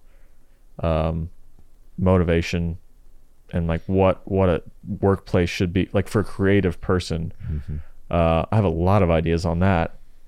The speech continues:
Speaker 1: Um, because,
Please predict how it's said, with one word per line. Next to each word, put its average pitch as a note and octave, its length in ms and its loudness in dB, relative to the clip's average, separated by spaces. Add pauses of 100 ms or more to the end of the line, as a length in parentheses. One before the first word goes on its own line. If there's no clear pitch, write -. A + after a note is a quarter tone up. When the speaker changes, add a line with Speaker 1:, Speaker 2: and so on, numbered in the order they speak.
(400)
Speaker 1:
Um, E2+ 560 0 (960)
because, F#2 840 2